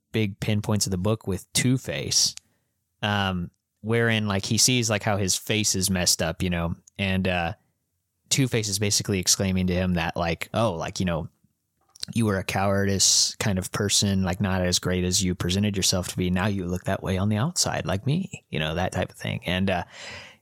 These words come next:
it's an interesting kind of way. I don't know. I feel like Two-Face is probably one of the better, um, 'cause, I mean, uh, like we were saying, every villain kind of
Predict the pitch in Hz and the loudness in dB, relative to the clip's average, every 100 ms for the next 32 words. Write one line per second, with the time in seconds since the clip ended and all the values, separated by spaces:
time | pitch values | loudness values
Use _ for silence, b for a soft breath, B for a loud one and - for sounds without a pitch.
0 | - 110 113 113 110 - 107 95 87 - | -4 0 0 0 -2 -2 0 0 -2 -6
1 | _ _ _ _ _ _ - 120 101 95 | _ _ _ _ _ _ -2 0 0 -2
2 | 92 - - _ _ _ _ _ 113 110 | -4 -14 -20 _ _ _ _ _ -2 -2
3 | - 120 117 107 135 190 151 - 165 156 | 0 0 2 0 0 2 2 2 0 0
4 | 135 110 - 113 107 104 87 98 101 104 | 0 0 -2 0 2 0 -2 0 0 2
5 | 104 110 _ _ _ _ _ _ - 107 | 2 0 _ _ _ _ _ _ -4 -2
6 | 147 165 175 143 113 127 113 135 107 92 | 2 2 4 2 2 0 0 0 -2 0
7 | - 98 196 175 120 117 110 98 104 92 | 0 2 0 0 2 2 2 2 0 0
8 | 87 | -2